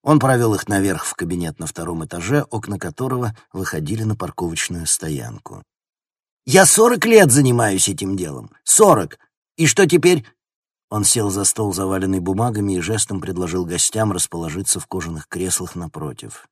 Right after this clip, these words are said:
"Цены у нас упали еще до того, как все это закрутилось.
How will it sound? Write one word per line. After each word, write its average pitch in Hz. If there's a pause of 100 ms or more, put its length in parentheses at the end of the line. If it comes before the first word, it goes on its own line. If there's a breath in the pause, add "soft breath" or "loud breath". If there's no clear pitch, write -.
(300)
"Цены 202
у 196
нас 147
упали 160
еще 131
до 180
того, 190
как 185
все -
это 170
закрутилось. 170